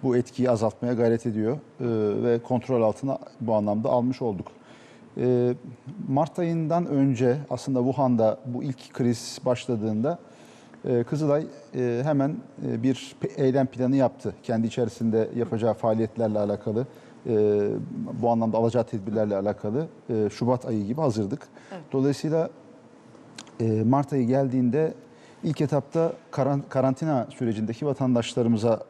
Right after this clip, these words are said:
Speaker 1: e, destek olmaya başladık. Şu ana kadar elli beş bin, e, vatandaşımızın,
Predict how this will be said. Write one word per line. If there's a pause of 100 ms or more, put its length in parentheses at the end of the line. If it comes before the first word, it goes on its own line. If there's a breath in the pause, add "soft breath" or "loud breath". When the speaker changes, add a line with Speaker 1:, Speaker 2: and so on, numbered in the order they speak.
(120)
Speaker 1:
e,
destek
olmaya
başladık. (400 loud breath)
Şu
ana
kadar
elli
beş
bin, (240)
e,
vatandaşımızın,